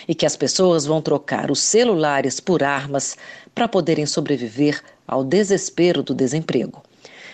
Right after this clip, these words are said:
Mas esse cenário macabro não impede que se invista em cidades conectadas, onde celu-, onde as operadoras serão fortes,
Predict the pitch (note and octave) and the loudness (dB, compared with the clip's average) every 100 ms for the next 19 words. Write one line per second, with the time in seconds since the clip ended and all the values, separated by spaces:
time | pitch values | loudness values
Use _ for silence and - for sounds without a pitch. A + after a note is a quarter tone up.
0 | - D4 C#4+ D4+ - F#3+ D#3+ D#3 D3 B2+ | -2 0 2 2 0 0 0 0 -2 -4
1 | - D#3 D3+ C#3 D3 D#3 G#3 A#3+ G#3+ D#3 | -2 0 0 0 0 2 2 2 0 2
2 | D3 B2+ - D#3 - C3+ B2 E3+ E3+ E3+ | 2 0 -4 -4 -2 -2 2 0 2 -2
3 | E3+ - D#3 D#3 D#3+ D#3 - A#3+ A#3 A#3+ | 0 0 0 2 2 0 0 2 2 0
4 | - D#3+ D3 D#3 - - - - - - | -2 0 0 0 -4 -8 -10 -14 -20 -20
5 | - - - A3 A3 G#3 G#3 - - _ | -20 -18 0 4 4 2 0 -4 -16 _
6 | - - D4+ C4+ E3+ - _ _ - - | -6 2 4 4 2 -4 _ _ -20 -20
7 | _ _ - C4+ G3 E3+ F3+ C4 G3 D3+ | _ _ 0 2 4 2 2 2 2 0
8 | B2 D3+ D3+ D3 D3+ C#3+ C3 B2+ - D3+ | 2 2 2 0 0 0 0 -4 -2 2
9 | F3 - - G3 - | 2 0 0 0 -2